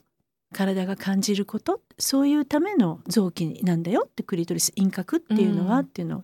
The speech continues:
Speaker 1: ちょっとそれも知っとくといいよね。
Speaker 2: なんかそういうことに対してちゃんと知って、
Speaker 1: うん。
Speaker 2: あの、そこへの対しての気持ちが変わることもすごい大切ですよね。なんかこう、生き方として。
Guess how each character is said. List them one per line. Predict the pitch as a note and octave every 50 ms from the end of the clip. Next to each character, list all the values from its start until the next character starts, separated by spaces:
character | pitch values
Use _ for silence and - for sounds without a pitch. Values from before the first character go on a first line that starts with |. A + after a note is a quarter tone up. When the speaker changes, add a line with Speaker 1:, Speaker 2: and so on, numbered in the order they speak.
| - -
Speaker 1:
ち | -
ょ | F#4
っ |
と | - C4
そ | - F#4+
れ | G4 G#4
も | G#4+
知 | -
っ | -
と | - F#4
く | - -
と | - G#3
い | F3+
い | E3
よ | D#3
ね。 | E3 F#3 G#3+ - _ _ - - - _ _ _
Speaker 2:
な | - C#4
ん | -
か | A3+
そ | - D4
う | D#4+
い | E4+
う |
こ | - F#4
と | - F#4
に | D4 B3
対 | - A#3 A3
し | G#3
て | - F#3
ち | - -
ゃ | A3 A#3+
ん |
と | B3+ D4+
知 | D#4+ C4+ G#3+
っ | F3
て、 | E3 F3 - C#4+ D4+
Speaker 1:
う | D4+ C#4 A3+ F#3
ん。 | E3+ F3 _ _ _ _ _ _ _ _ _ _ _ _ -
Speaker 2:
あ | G3
の、 | F#3+ F#3+ F#3+
そ | - A#3+
こ | - C#4+ C#4+
へ | D4
の | C#4 A3+ G3+
対 | - G3+ G3 F#3+
し |
て | - F3+
の | E3 D#3+
気 | - F3+
持 | F3+ G3 G3+
ち | - G#3+
が | G3 G#3+
変 | G#3 - - F#3
わ | G3 G#3
る | G#3+ A3+ A3
こ | - - - A3+
と | A3+ - A#3+
も | A#3 B3+ C4+ B3+
す | - G3+
ご | F3 F#3 F3
い | E3+
大 | - D#3+ D#3+ D3+
切 | E3 D#3 - E3
で | D#3+ E3
す | - -
よ | C3+ D3
ね。 | C3+ C#3
な | C#3+ D3+
ん | C#3
か | - -
こ | - C#3+ A#2+
う、 | - -
生 | -
き | - - -
方 | - E3+ D3+ - C3 B2
と | - C3
し | - -
て。 | - - -